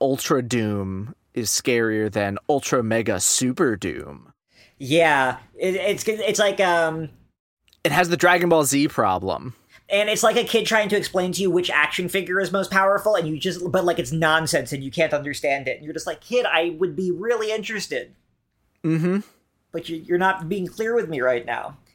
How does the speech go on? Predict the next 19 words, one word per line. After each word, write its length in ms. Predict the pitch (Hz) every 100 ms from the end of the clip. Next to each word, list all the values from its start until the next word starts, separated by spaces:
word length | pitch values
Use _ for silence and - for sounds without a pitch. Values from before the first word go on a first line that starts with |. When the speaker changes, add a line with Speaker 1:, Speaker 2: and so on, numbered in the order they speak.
| _ _ 156
Speaker 1:
Yeah. 440 | 135 120 110 - _ _ -
Speaker 2:
It 140 | 220
also, 340 | 226 240 269 247
like, 300 | 196 214 -
so 240 | 240 208
the 80 | 202
multiversal 840 | 214 247 240 226 226 233 214 170
Masters 420 | 180 202 202 196 185
of 100 | 175
Evil 420 | 190 180 170 160
are 140 | 156 -
kind 440 | - 208 240 240
of 120 | 247
set 220 | - 240
up 180 | 240 240
because 320 | 226 226 208
we 160 | 180 190
know 260 | 196 220 220
Mephisto 920 | - - 190 - - 226 226 233